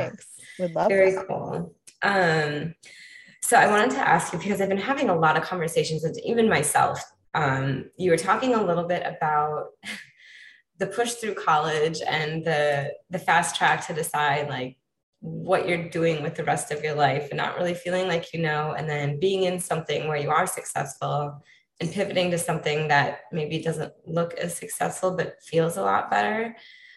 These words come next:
Speaker 2: and
Speaker 1: Yeah.
Speaker 2: what that process looked like or felt like. Or I just, I've had so many conversations with people recently that are in that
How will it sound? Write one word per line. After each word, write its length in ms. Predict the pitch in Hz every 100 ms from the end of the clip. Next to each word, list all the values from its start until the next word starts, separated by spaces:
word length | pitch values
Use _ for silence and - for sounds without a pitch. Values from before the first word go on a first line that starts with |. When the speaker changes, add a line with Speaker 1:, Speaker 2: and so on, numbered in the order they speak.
| _ -
Speaker 2:
and 380 | 185 170 160 151
Speaker 1:
Yeah. 60 | - - _ _ _ -
Speaker 2:
what 340 | 170 165 165 196
that 320 | 190 - -
process 800 | - 151 160 - 156 143 143 -
looked 280 | 196 196 -
like 320 | 180 175 180
or 120 | 151 147
felt 360 | - 170 -
like. 360 | - 170 170 160
Or 100 | 147 -
I 60 |
just, 200 | 180 185 - - - - -
I've 120 | 190
had 200 | 190 208
so 220 | - 190
many 160 | 185 190
conversations 720 | - 170 170 - 160 165 156
with 160 | 151 -
people 180 | 151 151
recently 420 | 151 - - 143
that 180 | 147 147
are 80 |
in 300 | - 147 151
that 340 | 151 135 123